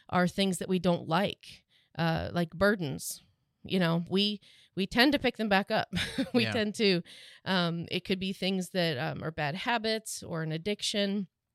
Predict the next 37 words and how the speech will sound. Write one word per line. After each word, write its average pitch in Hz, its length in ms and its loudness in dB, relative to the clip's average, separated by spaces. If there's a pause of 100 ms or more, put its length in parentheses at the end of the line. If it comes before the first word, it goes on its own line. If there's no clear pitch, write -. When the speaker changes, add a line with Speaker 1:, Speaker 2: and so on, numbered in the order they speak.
(640)
Speaker 1:
or 202 80 2
just 214 240 -2
the 202 80 0
things 196 420 0
that, 170 200 0 (480)
um, 165 360 0
that 180 160 -4
just 190 240 0 (180)
don't 190 240 2
belong, 170 580 -2
even 196 200 -2
if 202 60 -2
they're 208 100 0
things 214 180 -2
that 180 80 -6
are 170 60 2
bad 165 340 -2
for 113 240 -4
us. - 280 -6 (420)
Um, 165 460 2 (100)
I 170 140 0
have 170 560 -2
encountered 180 640 0 (240)
some 196 180 0
people, 175 400 0
probably 202 480 4
more 185 260 8
so, 151 280 2
but 170 180 0
actually 170 320 0
had 160 160 0
conversations 170 640 -4
with 156 140 -4
people 170 320 -4
that, 160 180 -2 (720)
who, 175 500 4
uh, - 280 -2